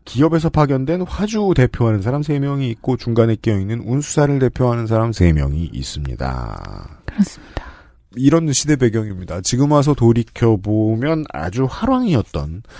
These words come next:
Speaker 1: 공사 년 시월에 제가 눈에 띄었던 기사를 다시 찾아보니까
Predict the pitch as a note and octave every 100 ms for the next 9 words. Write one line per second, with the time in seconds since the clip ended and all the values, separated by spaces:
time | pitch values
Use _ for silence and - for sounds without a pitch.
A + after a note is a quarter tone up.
0 | - - B2 C#3+ D3 D3+ D3 C#3+ E3+ E3+
1 | C#3+ - - E3 D#3+ E2+ A#1+ B1+ C2+ B1+
2 | C#2 - _ _ _ - _ _ _ _
3 | - B2+ C3+ A2+ C3 - B2+ A2+ A#2 F#2+
4 | A2 G#2 F#2+ - C3+ A#2+ G2 F2 D#2 D#2